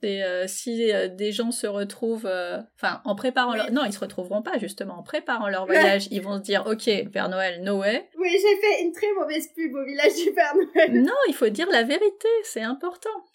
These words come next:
Speaker 2: Mais les gens avaient l'air heureux d'être là-bas. Bon, il y avait beaucoup d'étrangers.
Speaker 1: Ah bah,
Speaker 2: Ouais,
Speaker 1: c'est
Speaker 2: mais
Speaker 1: ça,
Speaker 2: c'est
Speaker 1: c'est
Speaker 2: ça
Speaker 1: fait
Speaker 2: qui
Speaker 1: pour les
Speaker 2: m'avait
Speaker 1: Américains, en fait.
Speaker 2: Voilà, il y avait beaucoup d'Américains,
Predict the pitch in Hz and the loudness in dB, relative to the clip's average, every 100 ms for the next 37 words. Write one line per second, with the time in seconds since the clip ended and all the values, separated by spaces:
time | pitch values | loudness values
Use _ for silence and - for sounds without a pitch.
0 | _ _ _ 294 302 311 370 494 277 220 | _ _ _ -4 0 0 0 0 0 0
1 | 214 226 - 285 302 269 311 349 208 226 | -2 -6 -10 -12 -8 -4 -4 -2 -2 -4
2 | 202 190 214 208 214 233 233 277 359 330 | -6 -6 -4 -4 -2 -2 -4 -2 2 2
3 | 330 285 254 233 254 466 220 196 262 359 | 0 -6 -6 -2 -2 -2 -4 0 4 6
4 | 302 403 403 254 - 453 262 302 208 214 | 6 4 4 4 2 2 2 4 6 4
5 | 220 247 254 254 - - - - _ _ | 4 2 2 -2 -2 -8 -10 -12 _ _
6 | 214 202 190 175 196 214 196 220 220 240 | -10 -8 -6 -8 -6 -6 -2 -2 -2 -8
7 | 285 233 214 190 190 196 214 220 240 254 | -4 -4 -4 -8 -14 -12 -6 -6 -4 -8